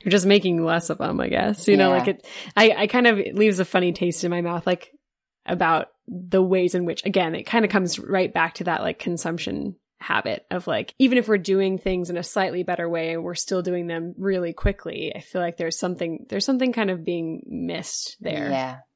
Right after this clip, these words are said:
Speaker 2: Yeah.
Speaker 1: An important part of that, of kind of s-, of the slowing down in that process.
Speaker 2: I agree.
Speaker 1: Yeah.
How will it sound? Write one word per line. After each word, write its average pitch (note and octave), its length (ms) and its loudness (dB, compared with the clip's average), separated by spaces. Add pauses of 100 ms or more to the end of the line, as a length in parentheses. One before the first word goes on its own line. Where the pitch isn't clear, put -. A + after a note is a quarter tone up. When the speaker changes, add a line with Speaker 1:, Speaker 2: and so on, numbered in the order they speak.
Speaker 2:
Yeah. D3 140 -4
Speaker 1:
An F#3 80 -2
important F3 500 -4
part E3+ 280 -4
of F3 140 -12
that, - 280 -8
of F3 200 -10
kind D#3+ 180 -10
of - 80 -14
s-, - 180 -8
of - 180 -14
the - 80 -18
slowing D#3 520 -8
down - 240 -14
in - 100 -14
that - 180 -16
process. - 720 -12 (100)
Speaker 2:
I C#3+ 220 -8
agree. B2+ 320 -10 (640)
Speaker 1:
Yeah. F#3 320 -10